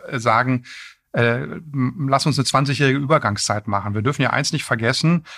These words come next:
äh, diejenigen, die heute fünfzig sind, die sind, ähm, relativ digital, also viel digitaler als die fünfzigjährigen vor zwanzig Jahren. Und wenn die Rentnerinnen und Rentner sind, dann sind die nicht mehr ganz weg von der digitalen Welt, sondern dann werden die auch mit siebzig, äh, relativ selbstverständlich sagen, wir wollen auch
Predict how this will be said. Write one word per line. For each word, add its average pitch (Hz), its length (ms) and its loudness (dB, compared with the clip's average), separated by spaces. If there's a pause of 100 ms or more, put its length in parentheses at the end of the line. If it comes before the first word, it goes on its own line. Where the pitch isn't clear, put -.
(260)
äh, 127 180 2
diejenigen, 135 540 4
die 127 80 4
heute 120 160 2
fünfzig 185 520 0
sind, 107 400 0
die 120 80 0
sind, 127 400 0
ähm, 123 400 -2
relativ 131 640 0
digital, 120 560 0
also 104 140 -4
viel 151 180 0
digitaler 123 520 0
als 117 100 -2
die 120 80 -4
fünfzigjährigen 123 560 -2
vor 113 140 -2
zwanzig 131 420 0
Jahren. 101 340 -2 (400)
Und 127 160 2
wenn 131 140 4
die 147 120 2
Rentnerinnen 135 440 2
und 131 80 2
Rentner 131 340 2
sind, 120 260 2
dann 117 160 2
sind 123 260 0
die 135 80 2
nicht 143 200 2
mehr 139 140 2
ganz 120 320 0
weg - 180 -2
von - 240 0
der 117 80 0
digitalen 107 560 -2
Welt, 117 280 -2
sondern 123 220 2
dann 117 180 0
werden 117 260 2
die 127 160 -2
auch 123 300 -2
mit 123 160 0
siebzig, 160 540 -2
äh, 165 80 -4
relativ 123 560 0
selbstverständlich 123 680 0
sagen, 117 340 0
wir 107 140 -4
wollen 120 200 2
auch 117 280 2